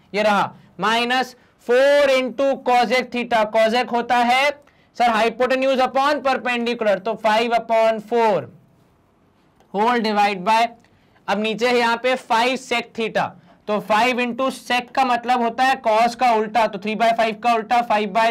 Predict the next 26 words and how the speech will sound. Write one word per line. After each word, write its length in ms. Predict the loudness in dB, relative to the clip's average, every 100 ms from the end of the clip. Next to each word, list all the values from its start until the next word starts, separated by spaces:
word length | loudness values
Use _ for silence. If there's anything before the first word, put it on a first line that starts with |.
| -2
थ्री 280 | -6 -2 -4 -6 -16 _ _ -8
माइनस 840 | -2 0 0 -2 -2 -2 -4 -8 -20 _ _ _
फ़ोर 400 | 0 2 2 0 2
cot 240 | 2 0 -4
theta, 280 | -6 -4 -4
तो 100 | -6
फ़ोर 360 | -2 2 2 0
into 340 | -4 -6 -6 -6 0
cot 340 | 2 4 0
का 140 | 0 2
आंसर 320 | 2 0 0
होता 280 | -2 -2 0
है 220 | 2 0 0 -8 _ _ _ _
सर 120 | -2 0
बेस 380 | 0 0 0 0
अप-, 240 | -4 -6 -10 0
cot 180 | 2 2
होता 180 | 0 -2
है 140 | -2
tan 320 | -2 -2 -2
का 80 | -2
उल्टा, 260 | -2 -2 -2
तो 120 | -4
three 260 | -4 -6 -2
by 160 | 0 0
four। 220 | -2 -10